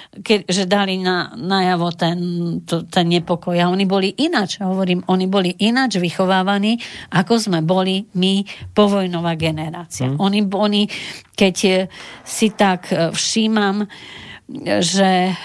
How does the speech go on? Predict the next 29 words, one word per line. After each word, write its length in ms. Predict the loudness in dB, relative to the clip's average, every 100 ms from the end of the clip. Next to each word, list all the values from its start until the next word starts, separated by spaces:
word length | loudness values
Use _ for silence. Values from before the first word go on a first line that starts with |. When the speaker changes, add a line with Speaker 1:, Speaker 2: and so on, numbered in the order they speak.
| -12
Speaker 1:
keď 260 | -10 -2 -2 0
som, 160 | -2
lebo 400 | -2 0 2 4
ja 240 | 2 2 0
som 160 | -2 0
mala 240 | 2 2
starších 560 | 0 2 2 2 0 0
rodičov, 560 | 0 0 -2 0 0 0 -6 -18 -8 -2
tak 240 | -2 2
oni 240 | 2 2
boli 320 | 2 2 0 0
úplne 400 | 0 0 0 0 -2
ináč 560 | -2 0 0 0 -4 -10 -20 -14
vychovávaní. 1120 | -2 0 2 0 0 -2 -4 -8 -10 -16 -18 _ -20 -18 -4
Že, 400 | 4 4 4 0 -6 -18 -12
mm, 340 | -8 -6 -6 -8 _ 2
an-, 240 | 2 2 -2
že 240 | 0 0 0
áno, 320 | 0 0 0
ma-, 240 | 2 0 -2
bol-, 320 | -2 0 0
mali, 400 | 2 2 2 0
e, 80 | 0
o-, 320 | 2 2 2
rodičia 560 | 2 0 0 -2 -2 0
boli 240 | 0 0
pre 240 | -2 -2 0
nich 240 | -2 -2
autority, 800 | 2 2 4 2 2 0 0 0